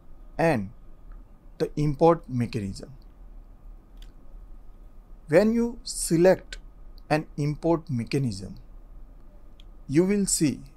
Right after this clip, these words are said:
the right side of the main window change to a dialog for the input required, such as file and machine names.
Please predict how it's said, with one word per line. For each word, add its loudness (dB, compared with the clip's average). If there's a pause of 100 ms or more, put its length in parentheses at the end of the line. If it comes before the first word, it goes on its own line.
(420)
the -8
right 2
side 2 (200)
of -6
the 0
main 2
window 2 (1000)
change 4
to 2
a 6
dialog 6 (960)
for 2
the 0
input 0 (800)
required, -2
such 0
as 2 (480)
file 4 (460)
and 2
machine 0
names. -6